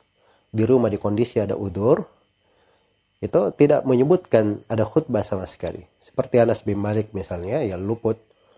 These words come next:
sholat id, kemudian beliau mengumpulkan anak dan istrinya, kemudian sholat, itu tidak disebut ada khutbah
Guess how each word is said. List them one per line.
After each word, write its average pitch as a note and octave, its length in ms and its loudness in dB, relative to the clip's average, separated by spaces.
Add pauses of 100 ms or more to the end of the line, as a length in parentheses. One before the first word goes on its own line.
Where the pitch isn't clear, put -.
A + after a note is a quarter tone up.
(380)
sholat F#2+ 360 -4
id, C3 200 -2
kemudian G2 440 -4
beliau G#2 200 -2
mengumpulkan G2+ 600 -2
anak G#2+ 280 -4 (200)
dan F#2+ 160 -8
istrinya, A2 480 0
kemudian F#2 400 -8
sholat, A#2 480 -2 (420)
itu - 160 0
tidak C#3+ 160 4
disebut D3+ 380 -2
ada G2+ 160 -6
khutbah F#2 420 -6